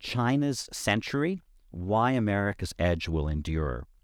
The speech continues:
And the article basically examines the argument that China's going to catch up with and maybe overtake the United States in the international power sweepstakes,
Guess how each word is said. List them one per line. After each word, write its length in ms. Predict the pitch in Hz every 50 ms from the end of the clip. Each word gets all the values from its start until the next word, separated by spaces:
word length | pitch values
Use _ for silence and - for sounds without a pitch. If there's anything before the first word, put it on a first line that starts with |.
| _ _ _ - - -
And 380 | - 101 104 104 101 98 101 98
the 140 | 107 107 107
article 340 | 104 104 104 - - 117
basically 680 | 101 - 226 240 - - 156 - - 120 101 98 101 85
examines 760 | 98 82 78 85 90 92 95 95 92 92 87 85 87 80 -
the 180 | - 85 80 80
argument 560 | 80 80 82 78 80 82 78 80 78 73 -
that 140 | - 78 -
China's 560 | - - - 98 90 90 90 90 87 80 -
going 240 | - 82 78 78 73
to 240 | - - 82 76 -
catch 320 | - - 107 95 - -
up 140 | 98 104 - -
with 260 | - 135 143 - - -
and 100 | 90 101
maybe 260 | 147 202 196 190 170
overtake 580 | 165 151 147 - - - 147 165 131 - -
the 80 | - 92
United 380 | 90 87 90 92 90 90 87 -
States 640 | - - - 113 95 71 - - - - - - _ _ - - - - - - - - -
in 220 | - 82 80 78
the 260 | 82 82 82 82 - -
international 680 | 95 87 80 - 85 85 82 82 80 - 95 85 78 78 -
power 340 | - - 92 85 85 85 82
sweepstakes, 760 | - - - 95 90 - - - 120 156 160 - - -